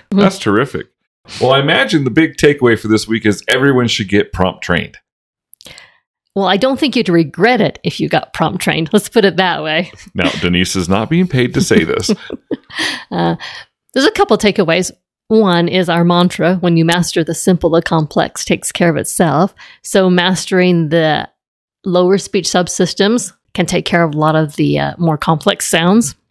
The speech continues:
Speaker 1: That makes sense,
Speaker 2: that we
Speaker 1: yeah.
Speaker 2: teach. Uh, and as one of my prompt instructors said, "All roads lead to Rome." Um, and she said this when someone said, "Well, I've used this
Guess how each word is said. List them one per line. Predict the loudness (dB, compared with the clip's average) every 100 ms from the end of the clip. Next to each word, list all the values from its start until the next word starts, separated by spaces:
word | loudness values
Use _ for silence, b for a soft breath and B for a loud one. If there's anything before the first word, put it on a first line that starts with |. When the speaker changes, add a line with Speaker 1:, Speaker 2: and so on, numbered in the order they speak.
| -10
Speaker 1:
That | -8
makes | -6 -4
sense, | -2 -2 -2
Speaker 2:
that | 0
we | 0
Speaker 1:
yeah. |
Speaker 2:
teach. | 2 -2 -2 B B B B
Uh, | -2 B B B
and | 0 2
as | 2
one | 0
of | 2
my | 2
prompt | 0 0 2 2
instructors | 0 0 -2 0 -2
said, | 0 0 0 -4 b b b _ _ -2
"All | 0 2 4
roads | 4 4 2
lead | 0 0
to | -2 0
Rome." | 0 0 -2 -4 -8 -8
Um, | -4 -2 -2 -4
and | 0 0
she | 2 0
said | 0 0 4
this | 2 2
when | 0 2 2 2 0 -6 _ -4
someone | 0 0
said, | 2 0
"Well, | 2 2
I've | 2 2
used | 2 2 -2 0
this | 2 4 4 2 -2 -12